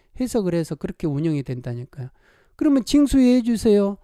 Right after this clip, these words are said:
고지 유예해 주세요. 체납 처분 유예해 주세요. 이러면은 "담보 내놓으세요." 이래요. 아니, 돈이 없으니까 내가 어떻게 담보를 내놓습니까?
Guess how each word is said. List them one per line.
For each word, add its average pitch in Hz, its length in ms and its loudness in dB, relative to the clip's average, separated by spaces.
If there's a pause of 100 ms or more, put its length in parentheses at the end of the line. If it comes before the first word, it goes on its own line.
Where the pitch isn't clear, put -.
(600)
고지 277 280 2
유예해 233 420 4
주세요. 196 600 -2 (540)
체납 311 340 0
처분 226 340 -2
유예해 220 320 2
주세요. 202 360 0
이러면은 175 500 0
"담보 202 280 -4
내놓으세요." 175 640 -4
이래요. 120 380 -8 (800)
아니, 226 320 -4 (420)
돈이 330 300 6
없으니까 302 640 2
내가 233 200 0
어떻게 208 300 -4
담보를 180 440 -4
내놓습니까? 147 380 -6